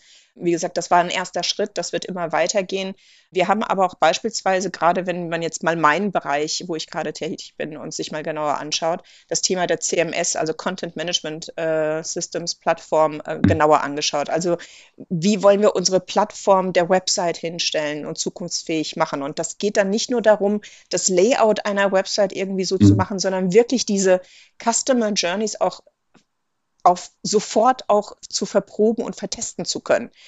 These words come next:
Speaker 1: Und, ähm, da hatten wir in den letzten Jahren einen sehr starken Augenmerk drauf, äh, zu sagen, "Lasst uns bitte für den Konzern doch eine Plattform finden", weil wir A, merken, da kommst du an etwas mächtigere Werkzeuge ran.
Speaker 2: Mhm.
Speaker 1: Die haben ja auch entsprechenden Kostenfaktor dahinter.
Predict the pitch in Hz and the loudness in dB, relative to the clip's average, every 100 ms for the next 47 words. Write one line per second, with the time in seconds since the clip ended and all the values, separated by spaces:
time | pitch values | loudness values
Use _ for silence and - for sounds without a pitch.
0 | - - - 180 175 170 - 170 175 170 | -20 -10 0 2 2 0 4 4 2 0
1 | 170 - 269 226 196 180 202 - 214 185 | 0 0 -2 0 0 0 -2 -4 0 2
2 | 175 180 165 170 185 - 175 175 240 190 | 2 0 -2 0 0 0 -2 -4 -6 -4
3 | 196 202 185 190 - - 190 185 - _ | -4 -2 -2 -4 -6 4 4 4 0 _
4 | - - - 180 - 180 185 185 180 185 | -20 -10 -2 0 0 0 0 2 0 0
5 | - 262 - 269 226 247 220 202 202 196 | 0 -4 -2 -4 -4 -2 -4 -4 -4 -2
6 | 208 208 208 - 220 285 254 170 - - | -2 0 -2 0 2 2 0 -4 -6 -8
7 | 143 - - - 147 156 156 165 - 151 | -8 -10 -14 -12 -10 -4 0 0 0 2
8 | 170 254 233 185 190 - 196 190 - 180 | 2 2 0 -2 -4 -4 -6 -6 -4 -4
9 | - 202 - 208 - 175 - - 185 170 | -4 -6 -4 -4 -4 -4 -6 -4 -4 -4
10 | - _ 190 190 - 254 202 185 170 160 | -12 _ -2 0 0 0 0 0 2 0
11 | 175 - 175 160 165 139 139 226 101 220 | 0 -2 0 2 0 -2 2 8 8 8
12 | 220 - 202 196 233 214 - 190 - 190 | 4 0 2 2 0 0 -2 -6 -8 -8
13 | 185 170 156 165 - 214 - - - 214 | -6 -8 -10 -12 -12 -14 -18 -10 -6 -4
14 | 214 233 254 320 | -4 -4 -6 -10